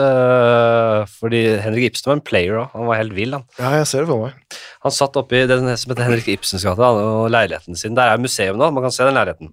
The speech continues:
Speaker 2: Ja,
Speaker 1: Jeg var der for
Speaker 2: ja.
Speaker 1: litt siden. Og der satt han, eh, og det er mange ikoniske bilder av han, altså, og malerier av han, der han satt oppe i den leiligheten på sine siste år,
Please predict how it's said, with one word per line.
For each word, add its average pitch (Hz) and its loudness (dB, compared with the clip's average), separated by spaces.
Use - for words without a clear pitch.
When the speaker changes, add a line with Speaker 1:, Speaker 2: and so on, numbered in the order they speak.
Speaker 2:
Ja, 139 6
Speaker 1:
Jeg 117 4
var 107 6
der 110 2
for 143 2
Speaker 2:
ja. - -4
Speaker 1:
litt - -6
siden. 92 -12
Og 127 2
der 139 4
satt - -2
han, 185 2
eh, 143 4
og 135 2
det 131 0
er 147 2
mange 143 2
ikoniske 117 -4
bilder 92 0
av 117 2
han, 160 2
altså, 131 2
og 123 2
malerier 117 2
av 110 -2
han, 143 0
der 127 2
han 131 -2
satt - -8
oppe 123 0
i - 4
den 120 2
leiligheten 110 -2
på 123 -12
sine 117 -6
siste - -6
år, 123 0